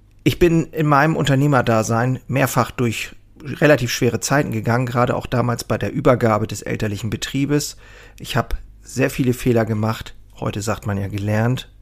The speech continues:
<laughs> In Zeiten von Unsicherheit habe ich mich immer wieder Dingen, sag ich mal, oder mit Dingen versucht,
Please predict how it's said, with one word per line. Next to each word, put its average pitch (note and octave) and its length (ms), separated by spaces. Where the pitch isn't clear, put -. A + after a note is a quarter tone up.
<laughs> - 800
In C3 160
Zeiten B2+ 320
von B2 180
Unsicherheit A#2+ 720
habe - 180
ich G#2 60
mich G2+ 180
immer B2 260
wieder A#2+ 440
Dingen, C#3+ 440
sag B2 200
ich B2 140
mal, A#2 320
oder - 160
mit A#2 180
Dingen C#3 200
versucht, B2 640